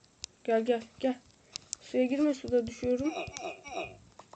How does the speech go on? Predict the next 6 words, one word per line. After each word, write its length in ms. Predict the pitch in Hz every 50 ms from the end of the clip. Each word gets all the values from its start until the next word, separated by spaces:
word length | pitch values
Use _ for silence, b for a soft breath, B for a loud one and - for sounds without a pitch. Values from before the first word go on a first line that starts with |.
| - _ _ _ _ _ _ _ _ _ _ _ - - - - - - _ _ _ _ _ _ _ _ _ _ _ _ _ _ _ _ _ _ _ - - - - _ _ _ - - - - _ - - - _ _ _ _ _ _
Evet, 240 | - 277 294 294 285
fazla 300 | - - 277 277 277 294
zaman 320 | 285 294 285 285 285 285 294
gitmedi. 440 | 311 311 - 285 285 294 294 302 311 - - - - - _ _ _ _ _ _ _ _ _ - - - - - - - - - - - - - - - - - _ _ _ - 1077 - _ _ _ - - _ _ _ _ _ _ _ _ _ _ _ _ _ _ _ _ _ _ _ _ _ _ _
Hemen 200 | - 254 262 262
yeni 400 | 254 254 254 254 262 254 240 -